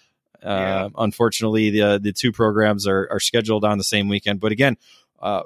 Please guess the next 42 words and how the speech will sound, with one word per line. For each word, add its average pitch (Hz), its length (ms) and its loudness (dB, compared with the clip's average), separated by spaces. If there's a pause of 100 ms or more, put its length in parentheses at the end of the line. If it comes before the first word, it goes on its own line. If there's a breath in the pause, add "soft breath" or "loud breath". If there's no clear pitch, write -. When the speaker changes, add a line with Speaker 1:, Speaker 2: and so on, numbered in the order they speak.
Speaker 1:
we, 113 320 -2
we're 117 260 -4
gonna 127 140 2
have 123 200 2
probably 120 340 2
record 123 340 2
numbers 123 380 2
at 113 120 0
the 110 80 -6
U 117 180 2
S 113 100 0
Pro 120 200 0
Kart 110 220 -2
Series. 120 540 0 (400)
Um, 98 580 -6
and 107 180 -2
then 110 160 0
hopefully 135 520 2
maybe 123 360 2
record 123 300 0
numbers 120 400 0
again 113 260 -2
at 113 120 -2
Challenge 117 300 -2
of 110 60 -4
the 113 40 0
Americas. 110 480 -2
So 117 120 -2
we're 110 140 0
gonna 110 120 -2
have, 107 200 0 (420 soft breath)
uh, 101 220 -2
two 151 200 0
major 131 340 2
events 120 440 2
on 107 160 -2
different 120 320 -2
coasts 123 420 2
at 107 160 -2
the 104 80 -6
same 117 300 0
weekend, 110 480 0